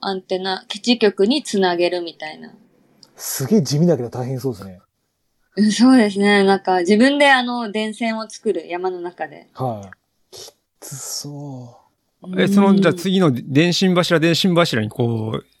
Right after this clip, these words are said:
Speaker 3: 線を
Speaker 1: あ、そうです。
Speaker 3: つ-、
Speaker 1: つなげる役目。
Speaker 3: つ-、つなげていくんだ。
Speaker 1: はい、つなげていきます。
Speaker 2: うわ。
Speaker 1: まさに。
Speaker 3: すごいね。
Speaker 1: うん、すごいですよね。アンテナもめっちゃ高いんですよね。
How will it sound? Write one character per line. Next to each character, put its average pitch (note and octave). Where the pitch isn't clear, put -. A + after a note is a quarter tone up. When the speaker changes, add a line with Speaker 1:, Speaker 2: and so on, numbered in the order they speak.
Speaker 3:
線 C4
を -
Speaker 1:
あ、 C4+
そ F4
う D4
で A3+
す。 -
Speaker 3:
つ-、 C4
Speaker 1:
つ -
な B3+
げ B3
る B3
役 A3
目。 -
Speaker 3:
つ-、 -
つ E3
な F3
げ D#3
て C#3+
い D3
く D3
ん C#3
だ。 G2
Speaker 1:
は C#4
い、 A3+
つ -
な -
げ -
て A3+
い G#3+
き G#3+
ま G3+
す。 -
Speaker 2:
う -
わ。 G3+
Speaker 1:
ま -
さ -
に。 -
Speaker 3:
す -
ご D#3+
い B2+
ね。 F#2+
Speaker 1:
う G3+
ん、 A3+
す G3+
ご C4
い B3
で G3
す -
よ D#3
ね。 D#3
ア -
ン -
テ B3+
ナ B3+
も B3+
め A3
っ G3+
ち -
ゃ B3+
高 C4+
い A#3+
ん G3
で F3
す -
よ D3+
ね。 D3